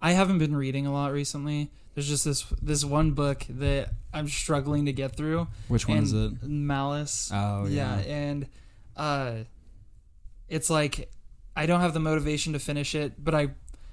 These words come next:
Speaker 1: I don't like switching to another book when I haven't
Speaker 2: Yeah.
Speaker 1: finished a book. And I, like, before when I was consistently reading, um, when I was back in San Diego, I was just, I was just reading all the time.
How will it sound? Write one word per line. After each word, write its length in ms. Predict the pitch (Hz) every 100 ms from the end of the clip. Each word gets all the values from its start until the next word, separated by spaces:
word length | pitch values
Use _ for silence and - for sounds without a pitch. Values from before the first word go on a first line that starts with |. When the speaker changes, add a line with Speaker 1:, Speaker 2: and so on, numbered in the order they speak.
| - -
Speaker 1:
I 100 | 151
don't 500 | 139 135 156 156 147
like 280 | 147 143 -
switching 420 | - 147 151 147
to 140 | 147
another 280 | 147 143 143
book 380 | 139 143 - - -
when 160 | 151 147
I 40 |
haven't 280 | 139 139 139
Speaker 2:
Yeah. 80 | 151
Speaker 1:
finished 240 | 147 -
a 60 | 143
book. 260 | 151 147 - - - - -
And 480 | 156 156 151 147 139 - - - - - - - - - - - - - - - - -
I, 100 | 175 165 147 147
like, 220 | 156 139
before 440 | 151 - 196 196 180
when 120 | 165
I 100 | 151
was 160 | 143
consistently 760 | - - 147 - 156 165 151 147
reading, 480 | 139 139 127 113 110 - 127
um, 480 | 139 131 113 147 - - - - - -
when 160 | 156
I 120 | 147 147
was 140 | 143
back 260 | 151 143 147
in 80 |
San 220 | 139 147 143
Diego, 220 | 139 135
I 80 | 139
was 100 | 143
just, 120 | 143
I 120 | 143
was 120 | 147 139
just 160 | 135
reading 240 | 143 135 120
all 160 | 120
the 100 | 117
time. 320 | - 113 107